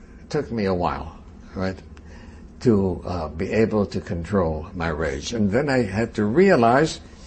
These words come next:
that, you know, this is part of my being human. Animals react with rage when, when provoked, right? I, as a human being, am supposed to be above that.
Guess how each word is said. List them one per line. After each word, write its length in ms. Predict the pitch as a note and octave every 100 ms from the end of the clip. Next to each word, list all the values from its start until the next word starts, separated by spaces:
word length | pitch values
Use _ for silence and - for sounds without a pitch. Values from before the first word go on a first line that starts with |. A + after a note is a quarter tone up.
| - -
that, 260 | A#2+ A#2 - - - - -
you 80 | -
know, 260 | C#3+ B2 A2 - - -
this 260 | D#3 E3 -
is 240 | E3 D#3+
part 420 | - - B2 B2+
of 160 | B2 A#2
my 140 | B2
being 320 | B2 C#3 C#3+ C#3+
human. 400 | G3 D3+ E2+ C2 - - - -
Animals 540 | C#3+ C#3 D3+ D3+ B2+
react 480 | D3+ D3 D#3+ F3+ -
with 180 | D#3 A2
rage 340 | G#2+ G2 E2
when, 340 | G2+ F#2 E2+ E2+
when 180 | F#2
provoked, 580 | D#2 G2 D#2+ D#2+ - - - - -
right? 240 | G2 A2+ - - - - - - -
I, 260 | A#2+ B2+
as 320 | C3 A#2 A2
a 180 | A#2 G#2
human 680 | F2+ - - G2 C3+ A2+ A2+
being, 380 | G2 A2 C3+ - -
am 140 | A2+ A2+
supposed 340 | - F#2+ -
to 80 | G2+
be 160 | G2+
above 400 | G2+ B2+ D#3+ G3
that. 280 | A2 D2+ -